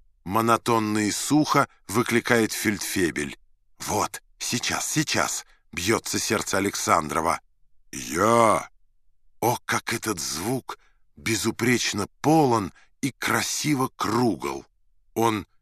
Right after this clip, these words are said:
нежно густ и ароматен, как сотовый мед. Его чистая и гибкая красота похожа на средний тон виолончели, взятой влюбленным смычком.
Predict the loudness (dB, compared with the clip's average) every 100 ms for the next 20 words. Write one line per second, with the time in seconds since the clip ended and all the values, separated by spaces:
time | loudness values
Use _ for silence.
0 | _ -8 -2 0 0 0 -4 -6 -2 0
1 | 2 0 -4 0 2 4 2 4 6 8
2 | 6 2 -4 -6 -12 _ _ -2 -2 -2
3 | -6 -2 0 0 0 0 0 0 -2 -4
4 | -6 -10 -16 _ _ _ _ -4 0 2
5 | 0 -2 -2 -2 -2 -4 -2 0 0 -2
6 | -4 -2 -4 -4 -4 -4 -2 -2 2 4
7 | 4 -2 _ _ 2 4 4 4 2 2
8 | 0 0 0 0 0 0 0 2 2 0
9 | _ _ -6 2 4 4 2 0 -2 0
10 | 4 4 2 0 -6 -8 _ _ -10 -4
11 | 2 2 2 -2 -4 _ -4 0 0 2
12 | 2 2 0 -2 -4 -4 -2 -4 -4 -4
13 | -4 -8